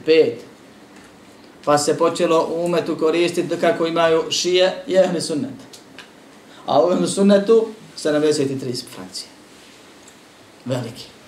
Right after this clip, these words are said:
I pod frakcija samo Allah zna koliko ima. Tad nije dozvoljno re-, dovoljno reći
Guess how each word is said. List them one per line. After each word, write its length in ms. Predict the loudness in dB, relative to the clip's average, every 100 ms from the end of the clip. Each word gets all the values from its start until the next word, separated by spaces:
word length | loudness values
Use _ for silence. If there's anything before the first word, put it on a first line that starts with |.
| -20 -20 -20 -20 -20 -20 -20 -20 -20 -18 -12
I 140 | -10
pod 300 | 0 0 2
frakcija 400 | -2 -2 0 -2
samo 240 | 0 0
Allah 220 | 2 0 -2
zna 140 | -8
koliko 180 | -10 -16 -20
ima. 180 | -20 -20 -20 -20 -20 _ -20 -20 -20 -20 -20 -20 -20 -8
Tad 180 | -4
nije 200 | -2 -2
dozvoljno 380 | -2 -2 -2 -4
re-, 240 | -4 -4 -2
dovoljno 380 | -2 0 2 2
reći 400 | 2 -2 -8